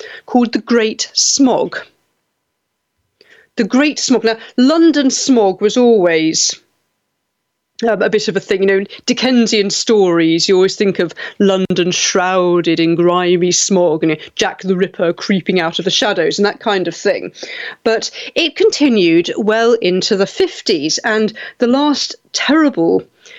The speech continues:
event of Great Smog happened in nineteen fifty-two. It started on this day. And what caused it was a combination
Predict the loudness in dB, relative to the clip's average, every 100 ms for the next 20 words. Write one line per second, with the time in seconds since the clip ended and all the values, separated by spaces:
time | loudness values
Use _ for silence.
0 | -10 -6 -4 -2 -2 -2 0 -2 -4 _
1 | 0 0 -2 -4 0 2 2 -2 -6 -6
2 | -4 -4 -2 0 0 -2 0 0 0 -2
3 | -6 -2 -2 0 0 2 0 -2 -4 -4
4 | -2 0 0 0 0 0 -2 -4 -10 -16
5 | -12 -8 -2 0 2 0 -2 2 2 2
6 | 0 -2 0 0 0 -4 -4 0 0 0
7 | 2 2 0 -2 -2 -4 -6